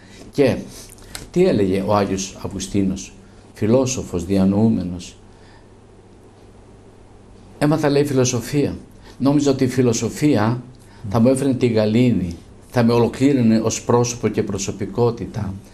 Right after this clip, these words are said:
Νόμιζα ότι θα βρίσκα τη χαρά στις ειδονές".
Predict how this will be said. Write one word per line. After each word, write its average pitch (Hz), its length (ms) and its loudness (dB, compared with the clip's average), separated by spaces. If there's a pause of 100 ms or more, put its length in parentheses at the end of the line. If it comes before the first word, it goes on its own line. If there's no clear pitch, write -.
(340)
Νόμιζα 175 340 2
ότι 170 140 -4
θα 165 160 0
βρίσκα 180 400 0
τη 151 120 0
χαρά 147 280 2
στις 156 260 -2
ειδονές". 160 720 2